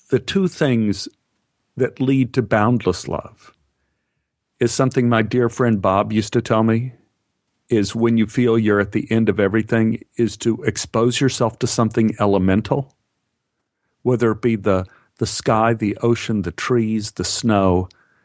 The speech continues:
Put yourself into nature. That's number one.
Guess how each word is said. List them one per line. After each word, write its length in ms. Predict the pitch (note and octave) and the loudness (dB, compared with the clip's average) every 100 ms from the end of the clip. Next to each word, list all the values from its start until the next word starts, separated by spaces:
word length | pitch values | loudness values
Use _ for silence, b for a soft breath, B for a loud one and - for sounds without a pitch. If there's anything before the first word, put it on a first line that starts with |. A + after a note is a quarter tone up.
| b _ - _ _ _ _ _ _ | b _ -20 _ _ _ _ _ _
Put 180 | F#3 G3 | -2 0
yourself 520 | F3+ D3+ - B2+ A#2+ | 0 0 0 0 0
into 240 | B2+ A#2 A2 | -2 2 2
nature. 640 | G#2 G2+ G#2+ - - - _ _ _ _ _ _ _ _ _ - | 2 2 0 -8 -10 -20 _ _ _ _ _ _ _ _ _ -4
That's 280 | A#2 A2+ B2+ | -2 -2 0
number 280 | A2+ G2 | 0 2
one. 380 | F#2+ G#2 G2 E2 | 2 2 0 -2